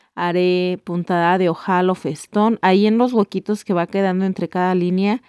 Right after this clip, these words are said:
es ahí donde haré el piquete para mi puntada de ojal. Y eso sería todo, puntada rápida, fácil, bonita,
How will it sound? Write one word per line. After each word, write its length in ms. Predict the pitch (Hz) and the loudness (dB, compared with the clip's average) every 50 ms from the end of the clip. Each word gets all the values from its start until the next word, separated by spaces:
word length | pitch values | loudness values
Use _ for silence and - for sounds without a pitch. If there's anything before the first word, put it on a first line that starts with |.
| _ _ _ _ _ _ _ | _ _ _ _ _ _ _
es 200 | _ - 190 - | _ -10 -8 -4
ahí 220 | 226 208 185 180 180 | -4 -2 0 0 0
donde 260 | 190 196 190 185 175 | 0 -2 -2 -2 -2
haré 300 | 165 160 170 180 170 - - | -2 -2 -2 -4 -6 -6 -6
el 260 | - 185 185 185 190 | -4 -2 -2 -2 -2
piquete 580 | - - 190 - _ - 175 165 - - 185 | -4 -6 -6 -4 _ -2 -2 -2 -2 -2 -4
para 840 | 180 - _ _ - 180 175 170 170 170 175 175 175 170 175 170 - - | -4 -6 _ _ -4 -2 0 0 0 0 0 -2 -2 -2 -4 -6 -8 -8
mi 220 | - 170 170 160 | -8 -8 -8 -8
puntada 580 | - - 156 160 160 - 170 160 160 165 165 170 | -8 -8 -8 -8 -8 -6 -4 -2 0 0 0 0
de 120 | 165 151 | 0 -2
ojal. 440 | 139 143 - - 123 135 147 - _ _ _ _ _ _ _ _ _ _ | -2 -4 -6 -6 -6 -6 -8 -12 _ _ _ _ _ _ _ _ _ _
Y 220 | - 175 165 165 165 | -14 -10 -8 -6 -6
eso 280 | 165 175 - - - | -6 -8 -8 -12 -14
sería 520 | 208 - - 180 156 147 160 170 170 - - _ _ _ _ _ | -12 -8 -8 -6 -6 -4 -4 -4 -6 -6 -8 _ _ _ _ _
todo, 340 | 220 214 220 226 247 247 | -4 -4 -2 0 0 0
puntada 500 | 240 - 190 175 180 - 180 175 175 165 | 0 0 -2 -2 -2 0 0 2 2 2
rápida, 500 | 165 175 196 208 208 - 233 233 233 233 | 2 2 2 2 2 2 2 2 2 2
fácil, 420 | 214 - 196 196 196 - 202 180 170 | 2 0 -2 -2 -2 -2 -4 -4 -2
bonita, 600 | 165 160 165 180 208 220 214 - 254 262 302 | -2 -2 0 2 2 2 2 2 2 2 2